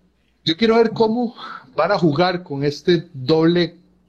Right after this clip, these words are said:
con este doble universo que tienen entre el Batman, ¿verdad?, de Matt Reeves, y el Joker de, de, de Todd Phillips, porque esos, esos universos no conectan.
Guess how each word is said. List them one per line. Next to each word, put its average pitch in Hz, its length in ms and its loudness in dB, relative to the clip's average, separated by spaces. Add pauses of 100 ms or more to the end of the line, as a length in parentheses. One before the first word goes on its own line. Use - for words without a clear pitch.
(160)
con 131 160 2
este 131 200 0
doble 165 260 6
universo 147 640 0
que 104 100 -4
tienen 120 380 2
entre 95 240 -4
el 92 80 -2
Batman, 147 680 -4 (560)
¿verdad?, 113 300 0
de 107 80 0
Matt 110 240 -4
Reeves, 143 540 -2 (500)
y 117 140 -2
el 95 160 -2
Joker 151 540 0 (640)
de, 101 460 2
de, 95 340 0
de 95 200 -2
Todd 120 300 -2
Phillips, 160 540 -2 (880)
porque 110 420 0
esos, 131 600 0
esos 120 320 -2
universos 135 380 2
no 127 160 -2
conectan. - 540 -4